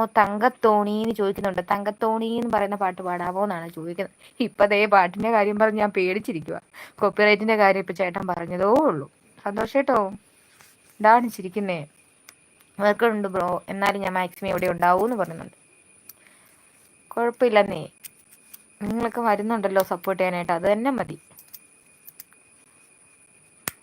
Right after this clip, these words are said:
വിപിൻ കണ്ണൂർ സബ് ചെയ്തൂന്ന് നമ്മുടെ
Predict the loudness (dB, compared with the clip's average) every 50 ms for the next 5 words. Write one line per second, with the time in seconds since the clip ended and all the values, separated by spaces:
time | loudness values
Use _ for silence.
0 | _ _ _ _ _ _ _ _ _ _ _ _ _ _ _ _ _ _ _ _
1 | _ _ _ _ _ _ _ _ _ _ _ _ _ _ _ _ _ _ _ _
2 | _ _ _ _ _ _ -12 -8 -6 -6 -6 -4 -4 -4 -2 -2 -2 -4 -6 -4
3 | -4 -4 -4 -2 -2 -2 -2 -2 -2 -4 -4 -4 -4 -6 -6 -8 -10 _ _ _
4 | _ _ _ _ -20 -20 _ _ _ _ _ _ _ -14 -14 -12 -10 -10 -12 -12